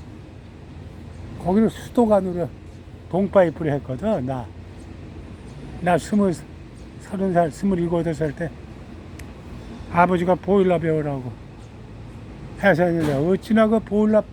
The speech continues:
엑셀 파이프가 나오기 전이야. 동파이프, 동파이프도 아니고 쇠파이프. 그거를 한 집들은 지금 다 부셔버렸지. 육십, 오십 년이 넘었으니까.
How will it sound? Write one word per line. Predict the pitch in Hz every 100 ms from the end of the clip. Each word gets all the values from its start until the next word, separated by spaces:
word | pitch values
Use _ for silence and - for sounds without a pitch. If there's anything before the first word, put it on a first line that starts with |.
| - - - - - - - - -
엑셀 | 208 196 226 214
파이프가 | 226 220 214 226
나오기 | 190 160 180 165
전이야. | 131 123 131 127 117 113 - - - - - - -
동파이프, | 208 190 196 151 139 120 - - - -
동파이프도 | - 185 - 202 - 180 196
아니고 | 196 196 214
쇠파이프. | - - - 156 131 - - - - - - - - - - - - - - - - - - - -
그거를 | - 208 226
한 | 208 220
집들은 | 196 226 262
지금 | 240 214
다 | 196 220 - - - - - - - - - - -
부셔버렸지. | 151 170 156 143 - 202
육십, | 170 123 120 - 147 - - - - - -
오십 | 160 180 185
년이 | 170 156
넘었으니까. | 139 131 117 - 107